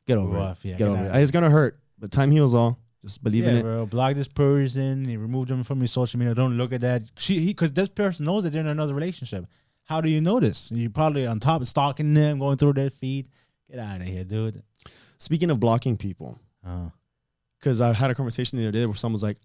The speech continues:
Speaker 1: "Ah, I'm not gonna, that's, I'm not gonna be immature. I'm not gonna block them. Like, I, I'm, I'm better than that." No. If you need to block them for your own mental health, fucking block them.
Speaker 2: Hey.
Speaker 1: Don't sit there and tell me, "No, because i-, it really doesn't matter. I don't wanna stoop down to that level." Dude,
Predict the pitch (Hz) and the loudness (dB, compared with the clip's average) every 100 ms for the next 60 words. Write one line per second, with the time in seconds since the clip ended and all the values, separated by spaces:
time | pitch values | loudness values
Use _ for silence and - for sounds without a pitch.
0 | - 185 180 165 175 160 160 135 120 143 | 0 4 4 4 2 0 -2 -2 -2 -2
1 | - 156 156 151 139 147 123 - 131 123 | -2 0 0 2 2 0 0 0 0 0
2 | 123 120 107 110 104 113 107 104 107 131 | -4 -4 -2 -4 -4 -8 -6 -6 -4 -6
3 | - 131 123 131 156 143 135 117 101 92 | -4 -4 -4 -2 0 2 2 0 -2 -6
4 | - _ _ _ _ _ 113 104 - _ | -10 _ _ _ _ _ 2 2 0 _
5 | _ _ _ _ - 123 - 170 220 208 | _ _ _ _ -4 -4 0 2 4 4
6 | 156 160 160 160 127 120 135 131 120 139 | 4 2 0 -2 2 4 4 4 2 2
7 | 104 107 131 - - _ _ _ _ _ | 2 2 0 -4 -20 _ _ _ _ _
8 | _ - - 117 117 92 85 67 - 62 | _ -8 0 0 0 -4 -8 -12 -18 -18
9 | - _ _ - - 117 165 170 185 170 | -20 _ _ -20 -16 0 2 2 0 2
10 | 180 160 165 156 151 - - - 220 254 | 0 2 2 2 0 -6 -20 -4 2 4
11 | 233 196 - 190 160 - _ - 143 139 | 4 0 0 0 0 -6 _ -2 2 4
12 | 165 180 196 175 160 208 220 202 156 170 | 4 4 2 2 2 2 2 2 2 2
13 | 156 127 - - - 165 156 156 147 135 | 0 -2 -6 -6 -2 0 0 0 0 0
14 | 131 170 190 190 196 - 120 160 110 | 2 4 4 4 2 -2 2 4 4